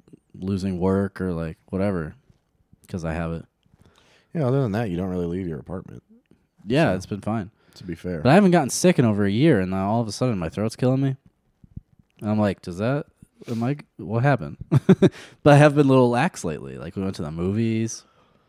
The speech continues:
Speaker 1: Let's do, oh, let's do a quick movie review. Uh, Robin Richards movie review
Speaker 2: Okay.
Speaker 1: of Godzilla versus Kong.
Speaker 2: All right.
Speaker 1: Now, I think it was <sighs> three Robin Riches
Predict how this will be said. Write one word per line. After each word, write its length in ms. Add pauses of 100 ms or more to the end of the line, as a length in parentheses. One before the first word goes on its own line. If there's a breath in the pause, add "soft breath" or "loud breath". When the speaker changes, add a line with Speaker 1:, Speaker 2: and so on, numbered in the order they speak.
(720)
Speaker 1:
Let's 120
do, 200
oh, 160
let's 140
do 120
a 60
quick 220
movie 240
review. 520
Uh, 220
Robin 320
Richards 340
movie 220
review 460 (240)
Speaker 2:
Okay. 320 (160)
Speaker 1:
of 280
Godzilla 480
versus 320
Kong. 380 (280)
Speaker 2:
All 100
right. 180 (160)
Speaker 1:
Now, 240
I 180
think 460 (100)
it 160
was 600 (1300 loud breath)
<sighs> 20
three 1600
Robin 380
Riches 460